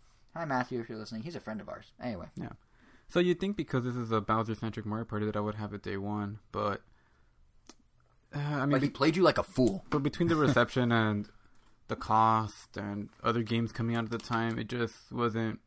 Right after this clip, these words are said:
Speaker 2: it didn't really make sense to buy it. And even after having played it, I'm definitely glad I didn't.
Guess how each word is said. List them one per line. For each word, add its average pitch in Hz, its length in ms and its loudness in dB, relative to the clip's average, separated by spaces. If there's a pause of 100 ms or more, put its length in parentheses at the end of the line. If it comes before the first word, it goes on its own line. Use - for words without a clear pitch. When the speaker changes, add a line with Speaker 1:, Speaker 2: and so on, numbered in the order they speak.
(180)
Speaker 2:
it 160 180 -8
didn't 151 200 2
really 123 160 4
make 113 160 2
sense 110 160 -4
to - 100 -4
buy 104 180 -2
it. - 160 -2 (480)
And 131 160 0
even 156 240 2
after 127 380 0
having 135 260 -4
played 143 280 -2
it, 147 120 0
I'm 120 140 0
definitely 117 300 -2
glad 107 260 -6
I 107 60 -6
didn't. 131 520 -8